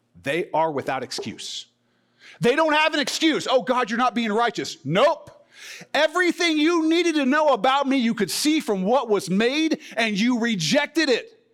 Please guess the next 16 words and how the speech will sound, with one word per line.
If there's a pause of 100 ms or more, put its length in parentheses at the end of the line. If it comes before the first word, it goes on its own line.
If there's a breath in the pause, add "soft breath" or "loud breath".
(340 soft breath)
You
suppressed
it. (760 soft breath)
You
didn't
glorify
me. (180 loud breath)
You
ignored
me. (580)
So
you
don't
have
an
excuse.